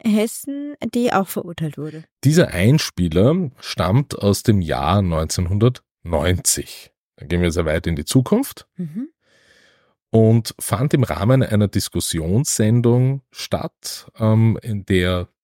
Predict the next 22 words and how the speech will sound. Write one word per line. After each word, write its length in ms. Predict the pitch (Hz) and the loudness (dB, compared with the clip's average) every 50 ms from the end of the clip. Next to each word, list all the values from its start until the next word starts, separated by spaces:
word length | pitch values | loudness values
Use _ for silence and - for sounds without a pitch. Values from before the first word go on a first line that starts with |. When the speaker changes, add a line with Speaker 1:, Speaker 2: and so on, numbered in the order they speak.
| _ _ _ _ - | _ _ _ _ -14
Speaker 2:
diverseste 840 | 90 92 87 98 98 - 110 107 123 113 - - - 101 95 95 95 - _ _ _ _ _ _ _ _ _ _ - | -12 -10 -8 -6 -2 -2 2 2 2 2 2 0 0 2 2 2 0 -2 _ _ _ _ _ _ _ _ _ _ -6
Prominente 720 | - 98 90 87 82 76 78 87 107 117 - - 110 107 | -2 -2 0 0 0 0 2 2 2 2 4 4 4 4
der 140 | 101 98 85 | 4 4 4
österreichischen 920 | 85 95 95 - - 98 92 92 92 - - 90 - - 90 87 87 82 - | 2 2 2 2 2 2 2 2 2 0 -2 -4 -2 -2 -2 -2 -2 -2 -4
gesellschaftspolitischen 1120 | - 82 - 90 85 101 104 110 95 - - - - 101 95 98 92 - 90 - - 87 | -6 -4 -2 0 0 2 2 2 0 0 0 0 2 2 2 2 0 -2 -2 -2 -2 -2
Szene, 720 | 85 - - - 85 82 95 95 95 95 95 92 80 - - | -4 -4 -4 -2 0 2 2 4 4 4 2 2 0 -4 -6
ähm, 420 | - 98 90 90 87 87 85 85 - - | -4 -2 0 0 0 0 -2 -4 -4 -2
Jack 200 | - 87 85 - | -2 -2 -2 -2
Unterweger 480 | - 101 101 - 107 98 92 - 95 | -2 -2 0 0 0 2 2 2 2
lauschten, 600 | 90 76 64 58 78 90 - - - - 110 113 | 2 2 2 0 0 -2 -2 -4 -4 -2 0 2
indem 320 | 113 104 101 90 87 85 92 | 2 2 2 2 2 2 2
er 80 | 92 | 0
das 380 | - - 78 85 - - - - | 2 2 2 2 0 -2 -6 -10
von 300 | - - - 90 90 90 | -8 -4 0 0 0 0
sich 200 | 87 98 87 - | 0 -2 -2 -2
gab, 280 | - 71 69 85 92 90 | 0 0 0 0 0 -2
was 160 | 85 80 82 | -4 -2 -2
wir 100 | 92 80 | -2 -2
gerade 260 | 78 80 76 78 82 | 0 0 0 0 -2
gehört 400 | 71 76 78 76 78 101 - 113 | -2 -2 -2 -2 0 0 2 2
haben, 300 | 110 104 101 98 98 95 | 4 4 4 2 2 0
darunter 500 | 92 87 80 85 85 - - 85 85 82 | 0 0 -2 -2 -2 -2 -2 -2 -2 -2